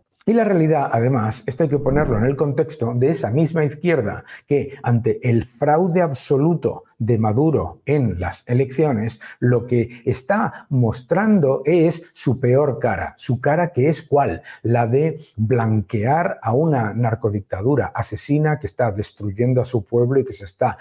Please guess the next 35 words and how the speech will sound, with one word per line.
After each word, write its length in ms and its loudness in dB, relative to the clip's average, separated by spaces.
enriqueciendo 1040 0
a 100 -6
costa 460 -4
del 140 2
empobrecimiento 840 -2
de 80 0
su 160 -12
pueblo. 360 -6
De 260 2
eso 380 -2
no 640 -2
hablan. 680 -2
De 220 4
eso 240 0
no 500 0
hablan. 640 -2
Esa 240 -2
es 100 -12
la 140 -6
vergüenza 720 -2
de 60 2
lo 100 0
que 80 -6
está 180 -2
ocurriendo 720 0
ahora 240 0
mismo. 400 -8
¿Mm? 280 0
Y 80 2
la 120 2
demostración 840 -2
de 140 -2
que 100 -2
la 80 -2
izquierda 720 -2